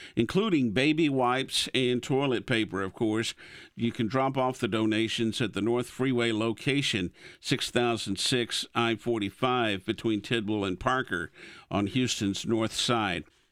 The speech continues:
And here's something we don't think about a whole lot, with so many of us ordering stuff online, you know, like from Amazon or wherever. There is the question of package delivery safety. Now, experts say to leave the package outside, if possible,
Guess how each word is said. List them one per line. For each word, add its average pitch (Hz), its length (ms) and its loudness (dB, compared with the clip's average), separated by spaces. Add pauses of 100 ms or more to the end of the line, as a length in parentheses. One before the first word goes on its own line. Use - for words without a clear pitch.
(320)
And 151 100 4
here's 294 260 0
something 190 300 0
we 156 140 2
don't 147 200 0
think 160 240 0
about 113 280 0
a 104 60 0
whole 127 260 2
lot, 110 400 0
with 110 180 -2
so 175 160 0
many 165 260 2
of 110 140 -2
us 104 160 -2
ordering 117 440 0
stuff 123 360 0
online, 107 600 0
you 110 140 2
know, 110 100 0
like 101 200 -2
from 101 320 -2
Amazon 107 840 0
or 90 200 -2 (400)
wherever. 104 640 0 (500)
There 127 300 0
is 123 520 0
the 110 100 0
question 170 580 0
of 131 180 2
package 139 720 2
delivery 113 640 4
safety. 143 800 0 (500)
Now, 104 140 2
experts 165 500 0
say 143 280 2
to 139 140 0
leave 131 220 2
the 113 80 0
package 117 480 0
outside, 110 840 2
if 107 160 -4
possible, 110 720 0